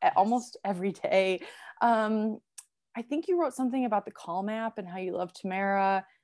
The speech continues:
Speaker 1: which was really wonderful. I wrote on a moment where I was feeling good, like, should I work out today? Another moment I wasn't feeling good. A large portion of the pie chart was,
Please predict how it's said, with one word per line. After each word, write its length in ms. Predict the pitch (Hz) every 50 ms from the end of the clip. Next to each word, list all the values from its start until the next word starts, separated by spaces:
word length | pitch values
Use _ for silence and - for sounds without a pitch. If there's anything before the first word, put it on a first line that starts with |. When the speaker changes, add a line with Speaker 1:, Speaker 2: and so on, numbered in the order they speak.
| _ _ _
Speaker 1:
which 180 | - 202 -
was 140 | 220 220 202
really 240 | 208 220 226 226 220
wonderful. 800 | 208 190 196 190 196 196 180 - - 196 190 185 185 190 185 - - -
I 120 | 185 220
wrote 460 | 247 247 262 262 254 254 240 - - -
on 300 | - 214 220 214 208 - - - -
a 60 | -
moment 640 | 214 214 208 208 202 214 220 226 220 220 214 - - -
where 580 | - 190 196 208 196 196 190 185 185 185 - -
I 100 | - 180
was 180 | 185 190 196 -
feeling 320 | - 208 190 185 185 190
good, 200 | 180 202 208 202
like, 220 | 202 185 185 185 - - - - _ _ -
should 220 | - - 277 277
I 100 | 294 294
work 240 | 294 285 277 277 285
out 200 | 311 330 370 349
today? 320 | - - 165 151 147 147
Another 260 | 147 180 214 233 269 247
moment 320 | 220 208 208 208 208 170
I 60 | 190
wasn't 340 | 208 190 214 240 269 277 -
feeling 280 | - 202 190 185 185 180
good. 320 | 175 175 170 175 180 196 - _ -
A 80 | - 170 165 165 170
large 500 | 202 208 - 233 262 269 277 247 233 -
portion 260 | - 208 196 - 202 185
of 80 | 175
the 40 | 180
pie 180 | - 175 175 185
chart 260 | - 196 180 175 -
was, 280 | 160 170 170 165 -